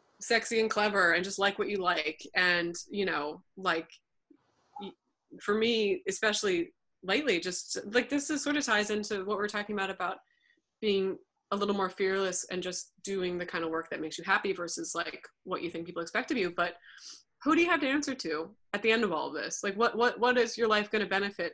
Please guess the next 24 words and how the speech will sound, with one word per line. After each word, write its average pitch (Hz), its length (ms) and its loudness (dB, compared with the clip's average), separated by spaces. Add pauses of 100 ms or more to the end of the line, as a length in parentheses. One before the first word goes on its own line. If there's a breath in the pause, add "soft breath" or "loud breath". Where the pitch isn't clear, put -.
(140)
from 165 400 0 (1500)
fitting 196 280 4
into 180 380 0
some 175 240 -2
idea 165 460 -2
of 165 220 -4
a 170 200 -8
cool 175 280 -2
girl 151 440 -6
or 180 140 -2
a 180 40 -4
cool 180 300 -4
boy 160 400 -6
or 196 120 0
a 196 60 -6
cool 185 260 -4
person? 196 460 -2
Like, 185 220 0 (460 loud breath)
who 254 140 0
gets 220 460 2
anything 208 420 2
out 180 140 2
of 175 140 -4
that? 107 220 0